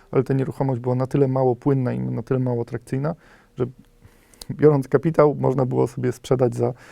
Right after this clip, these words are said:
e, praktycznie dwa razy tyle, e, tą nieruchomość. No, e, więc musimy sprawdzać, y,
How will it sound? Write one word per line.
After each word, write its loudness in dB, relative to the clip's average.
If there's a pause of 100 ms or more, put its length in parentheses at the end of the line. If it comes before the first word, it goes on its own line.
(280)
e, -6
praktycznie -6
dwa 2
razy 0
tyle, 2 (360)
e, -4
tą 0
nieruchomość. -2
No, -4
e, -6
więc -2 (100)
musimy -2
sprawdzać, 4
y, -2